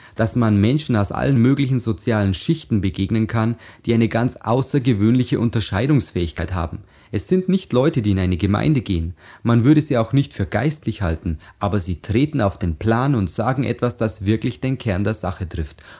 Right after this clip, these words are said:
Und Rahab gehört in diese Kategorie. Lesen wir also Josua zwei,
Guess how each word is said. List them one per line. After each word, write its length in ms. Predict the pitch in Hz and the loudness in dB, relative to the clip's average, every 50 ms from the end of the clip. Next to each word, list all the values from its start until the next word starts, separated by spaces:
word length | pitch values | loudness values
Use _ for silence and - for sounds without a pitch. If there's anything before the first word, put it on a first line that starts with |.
| - - | -10 -6
Und 200 | 104 92 82 92 | -4 -2 0 0
Rahab 460 | 98 113 127 131 131 120 - - - | 2 2 2 0 -2 -4 -4 -6 -8
gehört 380 | - 90 95 101 101 98 - - - | -6 -2 0 0 0 0 -2 -6 -6
in 140 | - 95 98 | -4 -2 -2
diese 240 | 95 98 92 - 110 | -2 -2 -4 -4 -6
Kategorie. 680 | - - 92 85 - 110 92 107 107 107 104 82 71 - _ _ _ _ _ _ _ _ _ _ _ _ _ _ _ _ - _ _ _ _ _ _ _ _ _ _ _ _ _ _ _ _ _ | -4 -4 -4 -2 -2 -2 -2 0 2 2 2 0 -2 -6 _ _ _ _ _ _ _ _ _ _ _ _ _ _ _ _ -20 _ _ _ _ _ _ _ _ _ _ _ _ _ _ _ _ _
Lesen 280 | 101 113 143 135 165 156 | 0 0 2 4 4 4
wir 140 | 151 120 | 4 4
also 180 | - 104 98 127 | 4 2 0 0
Josua 600 | 123 98 101 95 110 120 - 131 131 123 123 - | -2 0 2 0 0 0 0 0 0 0 -2 -4
zwei, 460 | - - 95 92 95 98 110 120 123 | -8 -10 -6 -2 0 0 0 0 -2